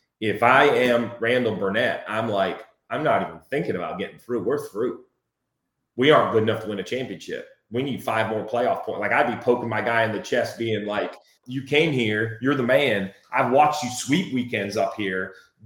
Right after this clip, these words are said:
I don't, if you start counting points, we're gonna have a major problem." Like, I would totally flip this conversation. And I, I've never seen a defensive Kyle Busch be worth a damn at all.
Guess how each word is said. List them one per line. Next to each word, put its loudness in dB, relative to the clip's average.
I 4
don't, 4
if -2
you -2
start 2
counting 2
points, 0
we're -2
gonna -2
have 2
a -4
major -2
problem." -2
Like, -8
I 2
would 2
totally 2
flip 0
this 0
conversation. -4
And 0
I, 2
I've 0
never 4
seen -4
a -2
defensive -4
Kyle -2
Busch -2
be -8
worth -8
a -16
damn -6
at -6
all. 0